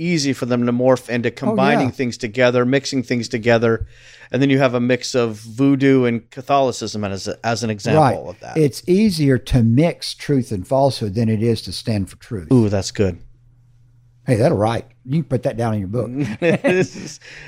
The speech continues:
Speaker 1: that's gonna be an Instagram post.
Speaker 2: Okay.
Speaker 1: Right, there you go.
Speaker 2: But it really is.
Speaker 1: <laughs> Yeah, no,
Speaker 2: I
Speaker 1: that's
Speaker 2: mean,
Speaker 1: good.
Speaker 2: that
Speaker 1: I
Speaker 2: happens
Speaker 1: like
Speaker 2: all the
Speaker 1: that.
Speaker 2: time here. "Well, I don't really wanna tell them they're wrong. I bet we can just, in essence, can't we just have it together?" I've had people ask me, "Can't we just worship God and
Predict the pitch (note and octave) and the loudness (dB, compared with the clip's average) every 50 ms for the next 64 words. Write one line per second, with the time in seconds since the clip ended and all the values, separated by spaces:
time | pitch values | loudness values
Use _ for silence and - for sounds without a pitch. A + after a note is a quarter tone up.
0 | - - D3 D3+ - - D#3+ C3 A#2+ - C#3 D3+ - - - A#2 G#2+ G2 - A#2 | -8 -2 -2 -2 0 2 2 2 2 2 0 -4 -4 -4 -4 -4 -4 -2 -2 -2
1 | G#2+ G2+ - - - - - C#3+ D3 D3+ - D3+ D3 C#3 D3 D3 C3 C3+ D3 D#3 | -2 -2 -4 -8 -14 -6 -2 0 0 2 2 0 0 0 0 -2 2 4 4 4
2 | D#3 D#3 D3+ - - - D#3 D#3 D#3 E3 G#3 B3 A#3+ G#3 G3 A3 C#4+ D4+ G3 A2 | 4 2 -2 -6 -6 -4 -4 -2 0 2 2 2 4 2 0 0 -2 -2 -4 -6
3 | F#2+ - D3+ F#3 F3+ - - F3 F3+ F3 C#3+ B2 - - - G#3+ G#3+ G3+ C#3+ D3+ | -6 -2 -2 -2 -2 -2 0 0 2 2 2 2 0 2 2 2 2 2 2 2
4 | E3+ F#3+ F3+ E3 D3+ A#2 - E3 E3 D#3 D3 D3+ G3 G#3 D#3 G#2+ - - - _ | 2 0 0 0 0 -2 -2 -2 -4 -2 -2 -2 0 0 0 -2 -4 -8 -20 _
5 | _ - D3 C#3+ D3 F3 G3 G3+ G3 E3+ D#3+ E3+ E3 D3+ D3+ D3+ C#3 A#2+ - - | _ 0 2 4 4 4 4 2 2 2 2 2 2 2 2 0 0 0 -2 -2
6 | F3 E3+ D3+ C#3 A#2+ A2+ A2 B2 C#3 D3 C#3 B2+ A#2+ A#2+ - _ _ - D3+ B2+ | -2 0 0 0 0 0 0 0 0 2 2 0 0 -2 -4 _ _ -4 0 2
7 | C3+ D#3+ D3 C#3 C3 - A#2 G2+ A2 A2 - - _ _ _ _ - B2+ B2+ C#3+ | 2 2 2 0 -4 -2 -4 -6 -6 -8 -10 -14 _ _ _ _ -4 0 2 2
8 | C#3+ - - A2+ - - - - - - _ _ - C#3 D3+ C#3+ C#3 C3+ B2+ C#3 | 2 2 -2 -6 -6 -6 -16 -20 -20 -20 _ _ -2 0 0 2 2 0 0 0
9 | B2+ - - - - B2 A2 A#2+ A2+ - G2 E2+ G2+ A2+ A#2+ D#3 D#3 - C3 D#3+ | 0 -2 -6 -6 -6 -4 -4 -4 -6 -8 -6 -2 0 0 2 2 0 -2 -4 -4
10 | - D#3 B2 - - - - C3 B2+ - B2+ B2+ C3 C#3+ D3 - - G2 - - | -4 -6 -8 -8 -12 -4 0 0 0 0 0 -2 -2 -2 -4 -4 -6 -10 -12 -14
11 | _ _ _ _ - _ _ _ _ _ - D3 E3+ E3 E3 F3 D3+ D#3+ B2+ - | _ _ _ _ -20 _ _ _ _ _ -4 -2 0 2 2 4 4 2 0 0
12 | C3+ C#3 C3+ B2+ - - C3 - - - - - _ _ - G#2 - - B2 B2 | 2 2 2 2 0 -6 -12 -14 -14 -20 -20 -20 _ _ -20 -14 -4 0 2 4
13 | B2 B2+ C3 - - - B2 B2+ C#3 C#3+ C#3+ C#3+ | 4 4 2 0 -4 -6 0 2 2 2 2 0